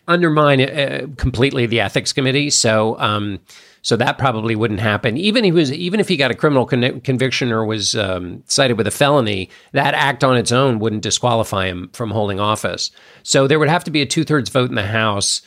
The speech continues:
um, to remove him from office. Um, last time that happened was with, um, James Traficant, uh, Traficant, who, um, of Ohio, um, who was removed from the House after he was convicted of felony racketeering. Um,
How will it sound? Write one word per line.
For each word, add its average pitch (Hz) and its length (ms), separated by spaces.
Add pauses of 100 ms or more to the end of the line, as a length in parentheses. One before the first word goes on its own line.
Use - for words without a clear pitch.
(240)
um, 107 280
to - 180
remove 110 460
him 156 140
from 151 180
office. 170 600
Um, 113 480
last 120 240
time 113 160
that 113 160
happened 107 300
was 92 160
with, 98 300
um, 92 180
James 98 260
Traficant, 101 640 (440)
uh, 95 180
Traficant, 98 720
who, 98 300
um, 90 420
of 98 160
Ohio, 101 800
um, 127 440
who 135 140
was 127 320
removed 117 400
from 110 100
the 98 60
House 98 220
after 104 240
he 98 60
was 95 100
convicted 104 420
of 92 160 (260)
felony 98 380
racketeering. 90 880
Um, 92 360